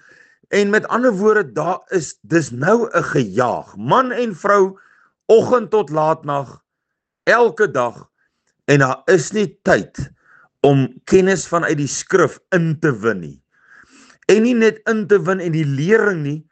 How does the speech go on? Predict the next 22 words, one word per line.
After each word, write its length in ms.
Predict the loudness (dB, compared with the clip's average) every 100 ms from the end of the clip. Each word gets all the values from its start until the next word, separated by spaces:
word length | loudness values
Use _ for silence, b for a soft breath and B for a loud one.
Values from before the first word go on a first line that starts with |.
| _ _ -10
maar 160 | -8 -6
om 120 | -4
dit 100 | 0
te 100 | 0
begryp 440 | 0 0 0 0 -2
en 120 | -4
te 80 | -4
verstaan. 640 | -4 -4 -2 0 -2 -8 -18 _ _ _ _ _ _ _ _ 0
Want 140 | 2 2
ons 120 | 2
weet 180 | -2 -2
hoe 80 | 0
Dawid 440 | 2 2 0 -2
gesê 320 | -6 -6 -2 -2
het, 100 | -2 b b b
hoe 120 | -4
het 120 | 0
hy 80 | 0 0
nagedink, 920 | -4 -6 0 0 0 -2 -2 -6 -4
hoe 120 | 0
het 100 |
hy, 60 | 0